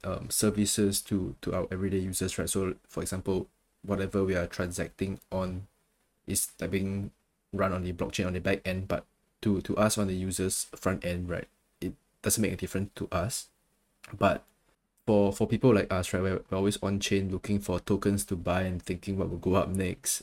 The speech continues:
Um, do you think there's a possibility that with the institutions coming in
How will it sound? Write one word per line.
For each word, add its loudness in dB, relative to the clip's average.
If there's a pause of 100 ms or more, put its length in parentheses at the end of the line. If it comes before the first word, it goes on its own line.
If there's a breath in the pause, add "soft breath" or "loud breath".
(120)
Um, -2 (680)
do 4
you 4
think 6
there's 2
a -4
possibility 0
that 2
with -4
the -4
institutions -2
coming -4
in -2